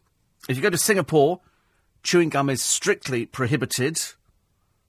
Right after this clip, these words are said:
on the mass rapid transit system. Barbados,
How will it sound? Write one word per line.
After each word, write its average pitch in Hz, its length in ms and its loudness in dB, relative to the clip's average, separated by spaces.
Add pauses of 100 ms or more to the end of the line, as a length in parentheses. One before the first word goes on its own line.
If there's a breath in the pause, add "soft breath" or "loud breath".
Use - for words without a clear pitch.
(140)
on 120 120 0
the 120 60 0
mass 131 420 0
rapid 120 400 -2
transit 117 500 -4
system. 123 460 -6 (200 loud breath)
Barbados, 147 920 0